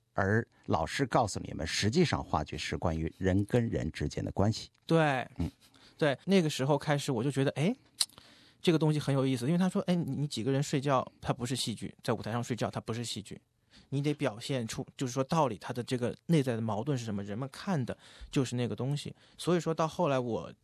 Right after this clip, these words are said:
Speaker 2: 组建这个凹凸剧社的时候，我当时想这个名字，也是为了把这个放进去，
Speaker 1: 嗯。
Speaker 2: 就是说它有一个一凸一凹，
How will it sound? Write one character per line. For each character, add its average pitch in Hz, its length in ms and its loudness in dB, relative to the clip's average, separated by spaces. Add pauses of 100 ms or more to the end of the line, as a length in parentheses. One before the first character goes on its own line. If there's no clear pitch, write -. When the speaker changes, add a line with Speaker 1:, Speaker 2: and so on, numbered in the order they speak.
Speaker 2:
组 - 340 -12
建 127 280 -2
这 131 120 -2
个 104 560 -8
凹 143 160 2
凸 156 140 -6
剧 156 160 -4
社 165 240 -2
的 123 80 -6
时 117 100 -10
候， 110 180 -10
我 107 40 -8
当 139 160 -4
时 151 80 -2
想 110 200 -4
这 127 80 -8
个 127 80 -6
名 104 240 -4
字， 139 180 -8 (480)
也 120 160 -2
是 131 140 -4
为 160 160 0
了 127 80 -2
把 104 160 -8
这 117 100 -8
个 120 60 -10
放 143 280 -2
进 110 140 -10
去， - 180 -18 (200)
Speaker 1:
嗯。 139 60 4
Speaker 2:
就 135 60 8
是 120 160 8
说 95 200 4 (260)
它 143 160 -2
有 117 120 -2
一 107 100 -6
个 127 260 0 (260)
一 135 80 -6
凸 131 300 -4
一 135 140 0
凹， 123 420 2